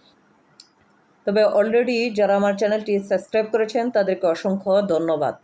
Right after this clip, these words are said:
দুরূদ শরীফ পাঠ করিবার নিয়ম। দালাইলুল খাইরাত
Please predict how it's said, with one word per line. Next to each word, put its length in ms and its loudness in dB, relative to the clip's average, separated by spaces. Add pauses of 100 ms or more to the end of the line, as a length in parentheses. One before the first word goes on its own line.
(1080)
দুরূদ 320 0 (100)
শরীফ 340 2 (260)
পাঠ 200 4 (160)
করিবার 440 2 (260)
নিয়ম। 280 2 (1500)
দালাইলুল 680 2 (100)
খাইরাত 500 2